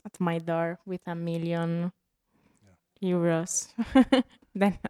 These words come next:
Speaker 1: I'll give it a thought.
Speaker 2: Okay, so if anybody here has Netflix contacts,
Speaker 1: <laughs>
Speaker 2: uh, please use 'em. Um, Nuria, is there anything we've missed you'd like to tell us? You'd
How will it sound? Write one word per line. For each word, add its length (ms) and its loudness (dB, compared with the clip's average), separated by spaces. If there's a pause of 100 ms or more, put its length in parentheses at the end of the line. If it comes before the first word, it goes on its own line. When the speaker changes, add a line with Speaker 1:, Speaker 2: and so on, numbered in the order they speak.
(300)
Speaker 1:
I'll 200 2
give 140 4
it 120 2
a 80 4
thought. 380 -2 (1000)
Speaker 2:
Okay, 320 4
so 160 -2
if 140 -10
anybody 500 -6
here 220 -6
has 200 -10
Netflix 500 -6
contacts, 540 -8 (140)
Speaker 1:
<laughs> 140 -8
Speaker 2:
uh, 580 10
please 320 -6
use 260 -4
'em. 140 -14 (520)
Um, 480 -10 (680)
Nuria, 460 2
is 140 -6
there 300 -6 (140)
anything 680 -4
we've 300 -8
missed 300 -6
you'd 140 -10
like 260 -4
to 80 -12
tell 320 -12
us? 300 -14
You'd 180 -14